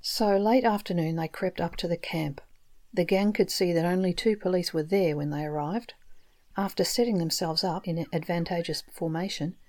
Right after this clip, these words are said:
Ned jumped forward with a cry, "Bail up! Throw up your hands!" McIntyre immediately threw up his arms. Lonergan dropped behind a log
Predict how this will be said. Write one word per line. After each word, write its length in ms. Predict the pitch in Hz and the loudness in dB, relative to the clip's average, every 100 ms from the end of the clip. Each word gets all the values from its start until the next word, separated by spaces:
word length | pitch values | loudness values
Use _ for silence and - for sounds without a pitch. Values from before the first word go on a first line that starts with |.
| - - - | -20 -20 -8
Ned 340 | 175 196 220 151 | 0 4 4 2
jumped 320 | - 160 - | -2 -4 -6
forward 400 | - 185 175 160 | -2 0 0 -2
with 160 | 156 | -4
a 60 | 160 | -6
cry, 320 | - 180 160 | -4 -4 -4
"Bail 400 | 160 254 277 311 | 6 10 10 10
up! 240 | 330 254 - - | 6 4 -2 -10
Throw 280 | - 254 285 | 4 10 10
up 140 | 269 | 10
your 100 | 247 | 6
hands!" 580 | 247 277 175 147 - - - - _ _ - - - - - - - - - | 8 6 4 0 -6 -12 -20 -20 _ _ -20 -20 -20 -20 -20 -20 -20 -20 -4
McIntyre 580 | 190 240 196 - 180 180 185 | 0 2 2 2 0 0 0
immediately 640 | 175 202 247 165 160 156 | 6 8 8 6 -2 -8
threw 200 | - 156 | -4 -2
up 140 | 143 | -2
his 140 | 165 151 | -4 -4
arms. 360 | 143 147 - - _ - - - - _ - | -4 -4 -8 -14 _ -20 -20 -20 -20 _ -12
Lonergan 580 | - 160 202 202 - 156 | 0 4 6 6 2 -2
dropped 440 | 151 196 214 - - | 2 4 4 0 -6
behind 360 | 156 185 175 | -2 0 2
a 40 | 151 | 4
log 320 | 170 190 | 6 6